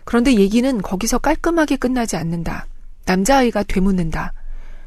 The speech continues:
"그런데 채소라면 어떤 채소 말이에요?" 돌발 질문을 받은 노인은 당황하여 "글쎄, 어떤 채소일까? 그렇지, 음, 뭐, 양배추 같은 거려나?"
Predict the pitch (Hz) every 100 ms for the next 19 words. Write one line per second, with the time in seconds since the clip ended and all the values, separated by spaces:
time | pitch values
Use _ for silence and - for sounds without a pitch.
0 | - - - - 247 269 302 - 381 392
1 | 370 320 302 170 - 285 311 285 247 190
2 | 170 170 170 220 - - - - - -
3 | - - - 202 208 202 - 196 208 208
4 | 196 190 190 180 185 190 190 - 185 202
5 | 202 180 196 240 - - - - - -
6 | - - 247 - 185 165 - - - -
7 | - - - 185 262 247 247 220 185 175
8 | - 175 - - - - - - - -
9 | - 285 - 247 226 262 262 254 226 214
10 | 208 180 190 214 294 277 220 - 202 185
11 | 175 208 277